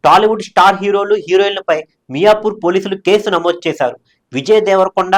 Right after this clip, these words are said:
రాణా దగ్గుబాటి, ప్రకాష్ రాజ్, నిధి అగర్వాల్, మంచు లక్ష్మి,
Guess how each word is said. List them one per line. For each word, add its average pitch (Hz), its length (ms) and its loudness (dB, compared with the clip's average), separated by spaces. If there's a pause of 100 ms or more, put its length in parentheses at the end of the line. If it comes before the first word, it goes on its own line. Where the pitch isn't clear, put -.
(100)
రాణా 143 340 2
దగ్గుబాటి, 175 640 0
ప్రకాష్ 185 460 -2
రాజ్, 185 240 -2 (220)
నిధి 151 260 -8
అగర్వాల్, 180 500 0
మంచు 147 320 -6
లక్ష్మి, 185 380 -8